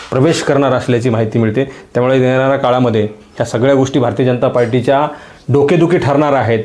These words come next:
विशेषतः पंकजा मुंडे यांच्या डोकेदुखी ठरणार आहेत. मागच्या काळामध्ये पंकजा मुंडे यांना मंत्रिपद किंवा मग विधानसभा, विधान परिषद मिळवायची होती,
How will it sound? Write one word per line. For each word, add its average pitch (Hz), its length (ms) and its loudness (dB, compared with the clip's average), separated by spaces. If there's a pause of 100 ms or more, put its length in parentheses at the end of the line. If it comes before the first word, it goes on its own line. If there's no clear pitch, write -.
(160)
विशेषतः 156 420 0
पंकजा 147 360 0
मुंडे 139 300 4
यांच्या 131 260 0
डोकेदुखी 123 420 0
ठरणार 113 300 0
आहेत. 120 260 -2 (380)
मागच्या 123 280 0
काळामध्ये 147 440 2
पंकजा 143 320 0
मुंडे 135 220 2
यांना 135 220 2
मंत्रिपद 127 420 0 (100)
किंवा 120 140 2
मग 123 160 0
विधानसभा, 120 480 0
विधान 120 260 0
परिषद 139 300 0
मिळवायची 147 380 2
होती, 123 280 -2